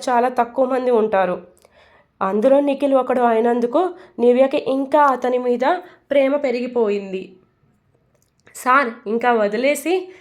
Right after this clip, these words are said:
మీరు భోజనం చేయండి," అంది. ఇంకో ప్లేట్లో వడ్డించి ఆ ప్లేట్ నివ్యకి ఇచ్చి తనని కూడా తినమంటాడు నిఖిల్. ఇద్దరూ సైలెంట్గానే తినేస్తారు. నివ్య హ్యాండ్ వాష్ చేసుకుందామని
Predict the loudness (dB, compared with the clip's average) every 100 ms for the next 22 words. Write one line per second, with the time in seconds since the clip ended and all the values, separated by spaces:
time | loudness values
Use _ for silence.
0 | _ -2 0 0 0 0 -2 -4 0 0
1 | -2 -2 0 0 0 -2 -4 -12 _ _
2 | _ _ _ _ _ _ -2 0 0 2
3 | 2 2 2 2 2 0 -2 -2 -6 -6
4 | -4 -4 0 -2 0 -2 0 -2 -2 -6
5 | -4 -6 -6 -6 -4 -2 -2 -2 -2 -2
6 | -2 0 0 0 0 0 -2 -2 -4 -8
7 | -20 _ -12 -10 -2 0 0 -2 -4 -2
8 | -2 -2 -2 -2 -4 -4 -4 -4 -2 -2
9 | -2 -6 -12 -20 _ -4 -2 0 0 0
10 | -4 -2 -2 -4 -4 -6 -4 -4 -2 0
11 | 0 0